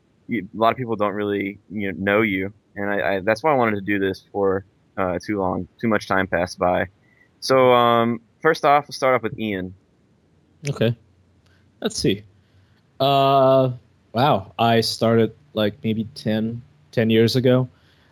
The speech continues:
Speaker 2: Uh, I wasn't really a game journalist. I had fan sites. Like, one of my first and most popular fan sites was a fan site for Planescape Torment. It, <laughs> it, it, I actually won a contest for it from Interplay, and they sent me a whole bunch of, uh,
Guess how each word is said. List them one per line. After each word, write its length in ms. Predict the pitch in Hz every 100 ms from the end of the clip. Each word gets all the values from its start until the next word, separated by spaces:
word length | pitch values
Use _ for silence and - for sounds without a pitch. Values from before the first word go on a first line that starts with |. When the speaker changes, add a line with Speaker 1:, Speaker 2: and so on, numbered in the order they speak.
| _ -
Speaker 2:
Uh, 440 | 110 104 98 95 - _
I 40 | 113
wasn't 340 | 123 131 127
really 220 | 117 113
a 40 | 107
game 240 | 107 110
journalist. 460 | 113 113 113 120 -
I 220 | 104 98
had 340 | 98 107 101
fan 320 | - - 120 139
sites. 640 | - 87 87 - - - _
Like, 180 | 95 95 - _
one 260 | 113 131 135
of 180 | -
my 220 | 127 113 107
first 400 | - 113 - 113
and 160 | 101
most 240 | 101 104 -
popular 380 | 104 104 101
fan 260 | 92 104 107
sites 360 | - 90 80 98
was 400 | 92 87 90 -
a 260 | 92 90 90 - _ _ _
fan 160 | - 135
site 240 | - 123
for 80 | -
Planescape 640 | 113 - 139 139 - 131 -
Torment. 460 | 143 143 87 - - - _ -
It, 320 | 113 110 - - - 160 -
<laughs> 420 | - - - _ -
it, 180 | 131 - -
it, 220 | 147 -
I 180 | 143 143
actually 260 | 156 - 151
won 280 | 123 123 123
a 60 |
contest 760 | 117 110 110 123 - 113 101 -
for 140 | 104
it 100 | 101
from 200 | - 101
Interplay, 420 | 104 110 - 98
and 100 | 104
they 120 | 101
sent 240 | 101 107 90
me 100 | 104
a 60 |
whole 120 | 104 104
bunch 280 | 104 98
of, 180 | 101 98
uh, 320 | 101 104 104